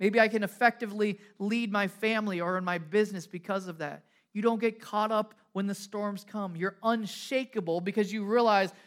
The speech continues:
worst case scenario, I die and I'm present with the Lord. Not so bad. The last one that we saw here is that you can see past the storm,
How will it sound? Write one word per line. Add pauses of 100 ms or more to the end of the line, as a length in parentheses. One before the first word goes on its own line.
(160)
worst
case
scenario, (220)
I
die
and
I'm
present
with
the
Lord.
Not
so
bad.
The
last
one
that
we
saw
here
is
that
you
can
see
past
the
storm,